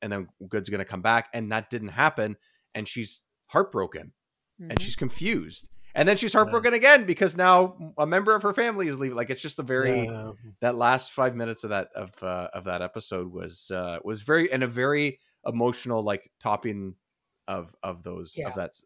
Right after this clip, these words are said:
Speaker 1: of that, um,
Speaker 2: Yeah.
Speaker 1: cherry, cherry on top of that, uh, very emotional and honestly very intriguing, like, I,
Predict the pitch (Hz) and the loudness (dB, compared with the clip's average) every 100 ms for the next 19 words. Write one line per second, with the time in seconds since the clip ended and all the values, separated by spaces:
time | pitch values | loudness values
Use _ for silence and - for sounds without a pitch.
0 | _ 98 95 85 85 _ _ - 87 78 | _ -14 -10 -10 -12 _ _ -12 -10 -10
1 | 80 139 - - 120 110 98 _ _ - | -12 -14 -10 -2 0 0 -4 _ _ 4
2 | 147 127 104 113 104 101 95 90 - 101 | 6 6 4 2 2 0 -4 -4 -4 -2
3 | 90 87 92 95 98 95 104 - 107 98 | 0 0 -2 -2 0 -2 -6 -6 -4 -4
4 | 92 _ _ - - 131 131 147 175 165 | -4 _ _ -6 2 2 6 4 6 0
5 | 135 160 156 139 - 139 151 131 123 110 | 2 4 4 -2 -6 -6 -4 -2 -2 0
6 | 131 | 0